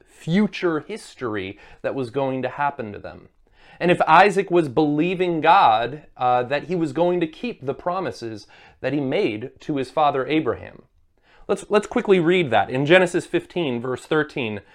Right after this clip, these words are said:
uh, "Then the Lord said to Abram, 'Know for certain that your offspring will be sojourners in a land that is not theirs, and will be servants there, and they will be afflicted for four hundred years. But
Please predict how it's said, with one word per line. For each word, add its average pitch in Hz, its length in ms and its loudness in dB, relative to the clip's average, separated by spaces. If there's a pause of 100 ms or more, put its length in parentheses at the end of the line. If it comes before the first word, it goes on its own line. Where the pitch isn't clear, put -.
(300)
uh, 139 340 8
"Then 165 280 2
the 190 80 2
Lord 175 320 4
said 180 240 -2
to 170 300 2
Abram, 120 420 -2 (280)
'Know 185 360 6
for 214 200 2
certain 151 520 4
that 165 220 2
your 214 300 6
offspring 185 720 2
will 233 280 4
be 185 300 -2
sojourners 190 800 0
in 139 100 -2
a 120 60 0
land 151 500 -2
that 139 100 0
is 123 140 -6
not 139 320 -2
theirs, 127 440 -2 (320)
and 170 120 2
will 196 120 8
be 185 160 0
servants 196 600 0
there, - 300 -12 (300)
and 170 160 2
they 185 80 8
will 196 120 6
be 170 180 0
afflicted 196 840 -4
for 170 180 -2
four 190 540 -2
hundred 180 500 -2
years. 147 520 -6 (380)
But 160 240 4